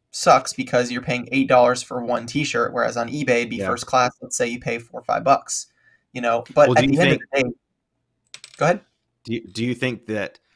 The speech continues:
Speaker 2: because buyers on Poshmark know that they have to pay that eight dollar shipping, that makes them more likely to find something else in your store to add to the package just to feel like they're getting a better deal?
Speaker 1: Absolutely. And that's why Poshmark has the bundle pr-, uh, the bundle option or the bundle button,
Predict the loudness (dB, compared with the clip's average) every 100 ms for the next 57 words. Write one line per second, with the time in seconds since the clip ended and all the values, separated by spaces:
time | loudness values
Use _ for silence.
0 | _ _ _ -8 -6 -2 -2 -2 -2 0
1 | 0 -2 -2 -2 -2 -4 -6 -8 -8 -4
2 | -4 -4 -6 -6 -6 -6 -8 -8 -6 -6
3 | -6 -6 -6 -8 -6 -8 -6 -6 -6 -8
4 | -10 -10 -10 -8 -8 -6 -6 -6 -8 -8
5 | -8 -8 -10 _ _ _ _ -4 -4 -4
6 | -6 -6 -6 -6 -6 -10 -10 -8 -8 -6
7 | -6 -2 -2 -4 -8 -10 -10 -10 -8 -10
8 | -10 -12 -10 -10 -12 -10 -8 -8 -8 -10
9 | -10 -8 -10 -8 -6 -8 _ _ _ _
10 | _ _ -4 -2 -2 -6 -6 -8 -8 -8
11 | -4 2 2 4 2 4 2 2 -2 0
12 | -2 -2 0 2 2 2 0 -4 -2 0
13 | 0 -2 0 2 4 4 4 2 -2 -8
14 | -4 -4 0 2 2 -2 4 6 6 0
15 | -8